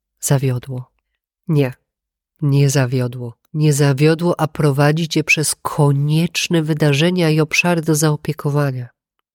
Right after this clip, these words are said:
Tylko wtedy, kiedy z tej obranej drogi na G P S-ie zajmiesz się tymi kamulcami, które życie rzuca, które pokazują,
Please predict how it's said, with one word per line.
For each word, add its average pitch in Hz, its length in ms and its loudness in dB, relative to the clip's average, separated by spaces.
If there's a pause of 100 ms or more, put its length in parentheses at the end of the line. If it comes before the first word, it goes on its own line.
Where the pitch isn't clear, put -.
(160)
Tylko 120 340 -4
wtedy, 123 460 -2 (680)
kiedy 160 200 2
z - 60 -2
tej 170 160 0
obranej 170 500 2
drogi 151 500 0 (120)
na 139 100 0
G 151 180 -2
P - 240 -2
S-ie 127 300 -4 (640)
zajmiesz 170 520 2
się - 160 0
tymi 165 220 0
kamulcami, 156 720 0
które 151 320 -2
życie 151 300 -2
rzuca, 139 460 -6
które 151 260 -2
pokazują, 147 1120 0